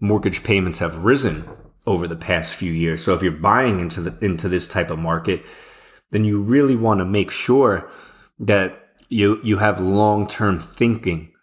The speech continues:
that's going on. You're buying into an area where you can see yourself for the next couple years, where it, it's near, it's near an area you wanna be in. The, the, the shopping, the dining, the food, the restaurants are where you wanna be in. The schools are where you wanna be around. Whatever it is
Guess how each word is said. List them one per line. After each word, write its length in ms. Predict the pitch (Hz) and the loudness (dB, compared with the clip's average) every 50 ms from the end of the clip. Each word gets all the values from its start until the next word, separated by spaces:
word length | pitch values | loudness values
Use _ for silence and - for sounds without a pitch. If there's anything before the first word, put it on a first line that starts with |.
| _ - | _ -2
that's 220 | - 101 92 - 107 | -2 -2 0 0 0
going 320 | 110 104 98 92 85 87 | 0 2 2 2 0 2
on. 340 | 92 95 87 82 80 82 85 | 2 2 2 2 0 -2 0
You're 160 | 87 95 92 | 0 0 0
buying 560 | 82 82 - - 104 104 104 107 107 104 101 | 0 -2 -2 0 2 2 2 2 2 2 0
into 340 | 101 98 95 - - 104 92 | 0 0 -2 -2 -2 -2 -2
an 180 | 82 80 80 - - | -2 -6 -10 -8 -2
area 560 | 113 110 113 110 107 104 90 87 87 82 82 - - - - - - | 2 4 4 4 4 4 4 2 0 0 -4 -8 -18 -20 -20 -18 -8
where 160 | - 98 101 101 | 0 2 2 2
you 160 | 95 98 104 | 2 0 -4
can 220 | 101 - - 92 | -4 -6 -6 -4
see 480 | 80 - - - - - - 170 175 160 | -2 -2 0 0 0 0 0 0 2 2
yourself 680 | 127 113 95 - - - 98 78 71 - - - - _ _ _ - _ | 2 2 2 0 0 0 -2 -2 -4 -6 -14 -18 -20 _ _ _ -20 _
for 180 | - - 113 | -4 -2 0
the 100 | 98 92 | 0 2
next 260 | 90 95 98 - - - | 2 0 -2 -2 -4 -4
couple 320 | - 110 90 - - 87 | -2 -2 -2 0 -2 -4
years, 420 | 80 80 82 82 82 80 78 - | -2 0 0 2 0 0 -2 -4
where 300 | - 95 92 90 87 - - - - - - _ - | -2 0 2 2 0 -2 -4 -14 -20 -20 -20 _ -4
it, 140 | - 110 107 | -2 -2 -2
it's 240 | - 107 95 - - | -2 -6 -6 -4 0
near, 460 | 113 107 104 101 101 101 92 - - - - _ _ - | 0 2 4 4 4 4 2 0 -6 -18 -20 _ _ -8
it's 160 | 101 92 101 | -6 -4 0
near 220 | 117 110 110 107 | 2 2 4 4
an 140 | 104 98 - - | 2 0 -2 0
area 420 | 107 107 110 110 110 110 104 101 | 2 4 4 6 6 6 6 4
you 200 | 92 80 85 87 | 4 2 0 -4
wanna 260 | 85 82 85 82 80 73 | -4 -4 -4 -4 -6 -6
be 320 | 73 80 85 80 78 78 | -6 -6 -6 -4 -6 -6
in. 140 | 73 76 76 | -8 -8 -6
The, 180 | 80 82 82 | -6 -6 -6
the, 200 | 85 87 90 90 | -4 -6 -6 -6
the 200 | 98 101 104 95 | -8 -8 -8 -8
shopping, 680 | 82 - - - - 113 107 104 - - 101 92 85 82 | -8 -6 -2 2 4 4 4 4 2 0 -2 -2 -2 -2
the 80 | 80 85 | -6 -6
dining, 480 | 80 82 98 98 101 104 101 98 92 85 | -4 0 0 0 2 2 0 -2 -2 -4
the 80 | 82 | -6
food, 260 | 82 - - 113 107 | -6 -2 -2 0 0
the 80 | 95 90 | 0 0
restaurants 580 | 85 98 104 104 - - - 101 92 85 82 - | 2 2 2 0 0 -4 -2 -2 -2 -2 -4 -4
are 120 | - 107 | -4 -4
where 180 | 90 87 90 87 | -2 -2 0 -2
you 160 | 87 82 85 | -2 -2 -4
wanna 240 | 82 82 82 80 80 | -4 -4 -4 -6 -6
be 220 | 73 76 90 85 | -6 -6 -4 -4
in. 140 | 82 80 80 | -4 -4 -6
The 80 | 78 78 | -6 -4
schools 680 | - - - - - 113 117 113 104 98 87 82 - - | -4 -4 -2 0 0 2 2 4 4 2 2 0 -4 -8
are 160 | - 98 90 | -6 -6 -4
where 180 | 82 90 87 85 | 0 0 0 0
you 180 | 85 85 87 | 0 -2 -2
wanna 240 | 85 85 85 80 78 | -2 -4 -4 -4 -6
be 220 | 76 78 90 85 | -6 -6 -6 -4
around. 440 | 80 80 82 82 82 80 80 87 95 | -4 -4 -4 -4 -4 -4 -4 -4 0
Whatever 460 | 110 131 143 160 165 165 160 156 143 | 2 4 4 4 4 4 4 4 6
it 80 | 131 131 | 6 6
is 400 | 135 104 82 78 - - - - | 4 4 2 0 -6 -10 -12 -16